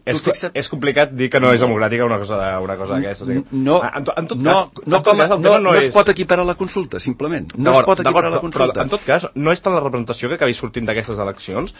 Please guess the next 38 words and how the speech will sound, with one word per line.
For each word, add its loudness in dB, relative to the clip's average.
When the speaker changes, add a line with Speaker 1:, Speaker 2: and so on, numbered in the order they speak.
Speaker 1:
que -4
jo -4
insisteixo -4
que -2
hi -
ha -4
una -8
consulta -10
i -14
punt -8
i -10
ja -16
està, -2
però 2
no 2
és, -18
no 2
és -14
tant 2
el -2
que 0
acabi -2
sortint -6
com 2
el -12
que, -10
que, -10
el, -10
el, -10
el -8
nombre -2
total 2
de -4
vots, -2
diguem. -4
Speaker 2:
Exacte. -6
Speaker 1:
La 2
repu-, 0